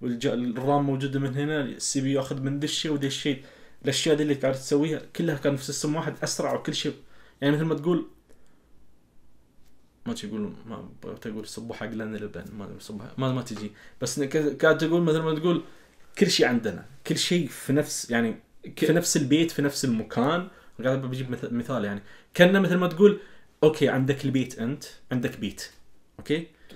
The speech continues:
Speaker 2: خلاص ما يحتاج تشرحها.
Speaker 1: لا، اشرحها في جهة ثانية حقنا. عندك بيت، هذا البيت انت ساكن في بيت، هذا مثلًا
Speaker 2: أنا ساكن في
Speaker 1: مع-،
Speaker 2: شقة.
Speaker 1: معالجات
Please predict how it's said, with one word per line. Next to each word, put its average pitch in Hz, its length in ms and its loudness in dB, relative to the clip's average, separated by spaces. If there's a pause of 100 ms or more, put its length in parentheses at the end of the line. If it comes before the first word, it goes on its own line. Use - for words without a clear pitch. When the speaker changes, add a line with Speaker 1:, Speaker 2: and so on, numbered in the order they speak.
Speaker 2:
خلاص 165 300 -2
ما 131 60 0
يحتاج 143 220 -4
تشرحها. - 420 -4
Speaker 1:
لا، - 60 0
اشرحها 143 400 -2
في 120 80 -6
جهة 120 200 -8
ثانية 131 200 -2
حقنا. 104 300 -8
عندك 143 280 -2
بيت، - 240 -4 (480)
هذا 127 220 2
البيت 147 580 0
انت 120 140 -2
ساكن 135 300 -2
في 120 120 -4
بيت، 139 360 -2 (800)
هذا 135 240 -2
مثلًا 135 420 0
Speaker 2:
أنا 151 100 8
ساكن 143 280 0
في - 0 -
Speaker 1:
مع-، 135 280 4
Speaker 2:
شقة. 139 120 0
Speaker 1:
معالجات 143 760 2